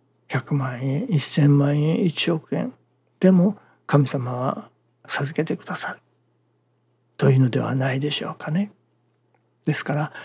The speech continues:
私どもが大きなおかげをいただきたい、神様は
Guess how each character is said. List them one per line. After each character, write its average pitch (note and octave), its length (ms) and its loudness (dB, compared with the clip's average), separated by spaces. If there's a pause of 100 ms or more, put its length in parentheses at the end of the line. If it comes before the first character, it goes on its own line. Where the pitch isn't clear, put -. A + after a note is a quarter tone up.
(520)
私 - 580 -2
ど B3 120 2
も D3+ 160 2
が - 440 -4 (160)
大 E3 160 6
き - 160 -2
な D3+ 140 2
お D3 60 -2
か D3 160 -2
げ E3 80 0
を - 120 2
い F3 60 0
た - 120 -4
だ F3+ 140 -4
き - 100 -12
た - 120 -12
い、 - 140 -18 (160)
神 C3+ 200 -2
様 C#3+ 300 2
は - 120 -4